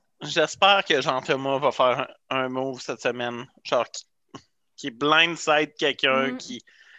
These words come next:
Speaker 1: il s'est fait
Speaker 2: Hey, imagine
Speaker 1: une
Speaker 2: Jean-Thomas,
Speaker 1: sous-alliance
Speaker 2: il,
Speaker 1: avec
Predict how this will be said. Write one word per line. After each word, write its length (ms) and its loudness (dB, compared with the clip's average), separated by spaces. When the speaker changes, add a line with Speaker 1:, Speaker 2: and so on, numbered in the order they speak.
Speaker 1:
il 360 -4
s'est 180 0
fait 200 6
Speaker 2:
Hey, 80 6
imagine 320 6
Speaker 1:
une 80 0
Speaker 2:
Jean-Thomas, 300 6
Speaker 1:
sous-alliance 420 6
Speaker 2:
il, 80 4
Speaker 1:
avec 420 2